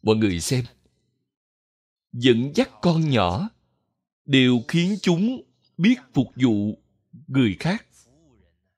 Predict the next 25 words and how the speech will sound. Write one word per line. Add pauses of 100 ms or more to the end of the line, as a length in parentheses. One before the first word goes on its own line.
(460)
Sau
đó (180)
cống
hiến
cho
xã
hội, (540)
chứ
không
phải (120)
tự
tư, (440)
tự
lợi, (560)
chỉ
vì
tiền
lương
của
mình
mà
nghĩ
tới
mình
mà